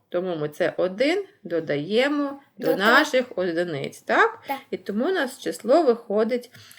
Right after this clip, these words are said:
Speaker 1: тридцять сім. Якщо ви зробите п'ять-десять прикладів, ну, ви точно зрозумієте. Зараз, мож-, можливо, для вас це трошки так туманно, але нічого,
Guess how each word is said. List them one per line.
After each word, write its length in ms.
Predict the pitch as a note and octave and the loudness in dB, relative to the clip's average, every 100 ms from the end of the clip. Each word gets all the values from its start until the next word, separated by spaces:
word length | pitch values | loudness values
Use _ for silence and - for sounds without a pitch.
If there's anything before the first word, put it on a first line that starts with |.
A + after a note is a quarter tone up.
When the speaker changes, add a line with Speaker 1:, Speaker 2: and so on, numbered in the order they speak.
| _ - | _ -2
Speaker 1:
тридцять 640 | F3 F3+ F3+ - D#3+ - | 0 0 -2 -6 -8 -8
сім. 320 | - D#3 - - - - | -8 -4 -6 -8 -20 -12
Якщо 220 | G#3 D4+ | -4 -2
ви 100 | G#3+ | 0
зробите 420 | G3+ G#3+ E3+ F3 | 2 2 2 -4
п'ять-десять 640 | F3+ G#3+ E3+ E3 D#3+ D#3+ D#3 | 0 2 2 2 -2 -2 -6
прикладів, 580 | G3 A3+ G3+ D#3 - - - - _ F#3+ | -2 0 0 -2 -4 -10 -20 -20 _ -4
ну, 240 | G3 E3 D3+ | -2 -2 -4
ви 80 | F3 | -6
точно 580 | - A#3 A#3+ A#3 G3+ | 4 8 8 6 -2
зрозумієте. 960 | F3+ F3 F3 F#3 G3+ D#3 C#3+ - B2 D3+ _ _ | 0 -2 -2 0 2 2 -2 -4 -4 -6 _ _
Зараз, 500 | F#3+ G#3+ A3+ G3 G3+ | -2 4 6 4 2
мож-, 300 | G3+ F3+ F#3 | -2 0 -2
можливо, 540 | F3+ G#3 G3+ A#3 A3+ F3 | 0 0 2 2 2 2
для 200 | F#3 E3+ | 0 2
вас 240 | E3+ E3 - | 4 2 -2
це 100 | D#3 | -8
трошки 540 | - F3+ F3 - D#3+ D3+ - | 0 0 0 -2 -8 -8 -8
так 320 | B2 - - - | -8 -8 -16 -8
туманно, 760 | D#3+ F3 B3 F#4+ F4+ A#3+ - - - - - | -6 0 2 4 2 0 -2 -8 -20 -18 -2
але 500 | E3+ F#3+ A#3 B3+ - - | 0 4 4 4 0 -4
нічого, 680 | G#3+ A#3+ D4+ C#4 G3 D3+ | -4 -2 4 4 4 -2